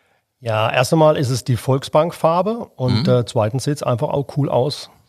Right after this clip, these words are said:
Speaker 1: auf braune Schuhe.
Speaker 2: Hat dir wer gesagt?
Speaker 1: Hm,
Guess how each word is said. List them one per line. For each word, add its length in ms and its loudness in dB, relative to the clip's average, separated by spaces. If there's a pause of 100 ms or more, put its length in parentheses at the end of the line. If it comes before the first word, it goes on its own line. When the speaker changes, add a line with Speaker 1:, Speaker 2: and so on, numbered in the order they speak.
(280)
Speaker 1:
auf 220 -2
braune 320 2
Schuhe. 340 -6 (420)
Speaker 2:
Hat 260 -4
dir 140 2
wer 160 0
gesagt? 440 -6 (800)
Speaker 1:
Hm, 800 -2